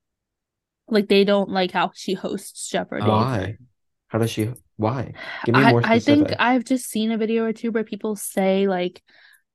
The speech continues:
Speaker 1: I guess there's very specific, like, rules, and, like, she's broken some of them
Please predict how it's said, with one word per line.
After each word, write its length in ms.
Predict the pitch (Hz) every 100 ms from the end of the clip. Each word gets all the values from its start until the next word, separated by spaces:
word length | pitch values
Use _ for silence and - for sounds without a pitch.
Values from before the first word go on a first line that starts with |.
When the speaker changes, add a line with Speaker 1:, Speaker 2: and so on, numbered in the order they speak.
| _ _ _ _ _
Speaker 1:
I 100 | 226
guess 220 | 220 269 -
there's 200 | 277 220
very 320 | 196 196 208
specific, 640 | - 208 220 196 190 - _ _ _ _ _ _ _ _ _
like, 200 | - - - _ _ _ _ _ _ _
rules, 1000 | 202 196 190 180 196 214 240 262 262 - _ _ _ _ -
and, 140 | 214
like, 140 | 202 190
she's 240 | - 202
broken 520 | - 185 196 202 226
some 220 | 220 214 208
of 80 |
them 480 | 208 208 208 208 202